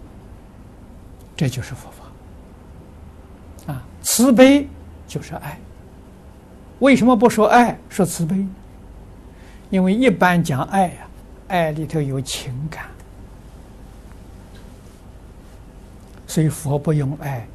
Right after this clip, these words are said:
用慈悲。慈悲就是爱。啊，这个爱里头啊，不带情感，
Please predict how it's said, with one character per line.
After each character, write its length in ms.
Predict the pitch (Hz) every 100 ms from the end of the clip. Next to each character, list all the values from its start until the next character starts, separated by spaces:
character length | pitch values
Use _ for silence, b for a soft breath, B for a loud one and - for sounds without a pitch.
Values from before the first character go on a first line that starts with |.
| -
用 240 | 175 131 120
慈 240 | - 127
悲。 160 | - 131 - -
慈 380 | - - 151 226
悲 240 | 233 220 196
就 160 | 180
是 120 | - -
爱。 220 | - 214 - - - - - - - - - - - -
啊， 220 | - 143 - - -
这 120 | 220
个 100 | 185
爱 220 | 214 190
里 160 | 143 131
头 140 | -
啊， 100 | 123 - - -
不 160 | 226 190
带 400 | 180 170 135 120 - - -
情 380 | - - 120 180
感， 180 | -